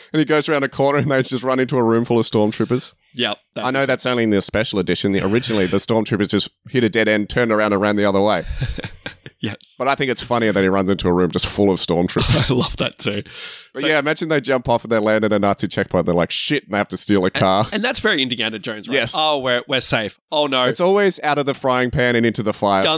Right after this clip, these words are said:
Speaker 1: stuff.
Speaker 2: pointed at me, more action, and finally they get on a boat or something, or they just drive away. The Nazis can't catch them or whatever.
Speaker 1: Yep.
Speaker 2: And Indiana Jones,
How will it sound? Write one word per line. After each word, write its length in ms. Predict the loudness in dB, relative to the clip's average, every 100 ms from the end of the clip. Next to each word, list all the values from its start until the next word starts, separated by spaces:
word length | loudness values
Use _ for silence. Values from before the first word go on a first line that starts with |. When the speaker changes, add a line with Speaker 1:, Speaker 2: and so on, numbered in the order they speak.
| 0
Speaker 1:
stuff. 80 | 0
Speaker 2:
pointed 320 | 2 2 2
at 160 | 0 -2
me, 320 | -2 -2 -4
more 260 | -2 2 2
action, 560 | 2 0 2 2 0 -4 -8
and 440 | -4 -2 -2 -4 -8 -12
finally 600 | -6 -2 0 0 0 0
they 160 | -2
get 220 | -2 -4 -4
on 160 | -2 -2
a 40 |
boat 340 | 0 2 2 2
or 140 | 0
something, 440 | 0 -2 -2 -2
or 80 | -2
they 160 | -2 -2
just 300 | -2 -4 -4
drive 320 | -2 0 0
away. 500 | 0 0 0 0 -2
The 180 | -4 -2
Nazis 420 | 0 0 -2 -4
can't 260 | -2 -4 -4
catch 300 | -4 -4 -4
them 160 | -4
or 80 | -6
whatever. 460 | -2 -2 0 -2 -4 -14 -20 -4
Speaker 1:
Yep. 240 | -2 -2 -4 _ -10
Speaker 2:
And 520 | -4 0 0 0 -2
Indiana 380 | -2 -2 -2 -2
Jones, 480 | 0 0 0 -4